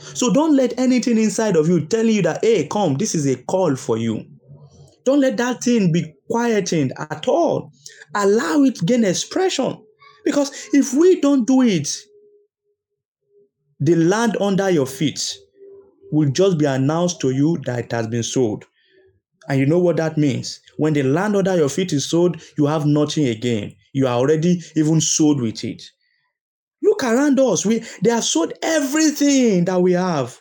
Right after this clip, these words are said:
Why? Because they were not taught how to preserve. They were not taught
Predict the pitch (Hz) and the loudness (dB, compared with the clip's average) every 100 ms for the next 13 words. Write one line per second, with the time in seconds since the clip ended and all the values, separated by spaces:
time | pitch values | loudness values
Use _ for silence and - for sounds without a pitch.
0 | - 170 220 202 151 160 - 196 196 - | -6 -2 -2 -2 -2 -2 -2 -2 -2 -8
1 | - 147 165 160 156 165 190 190 - - | -8 -2 0 2 2 2 0 -4 -8 -10
2 | - 170 139 139 - - - - _ _ | -8 -2 -2 -4 -6 -6 -6 -10 _ _
3 | _ _ _ _ _ _ _ 151 175 175 | _ _ _ _ _ _ _ -4 -2 -2
4 | 147 127 - 113 - 127 117 95 - - | -2 -4 -4 -6 -6 -6 -6 -8 -12 -20
5 | _ _ _ _ _ _ _ _ _ _ | _ _ _ _ _ _ _ _ _ _
6 | - 147 165 160 185 202 - 185 165 - | -4 0 2 2 2 -2 -4 -2 0 -2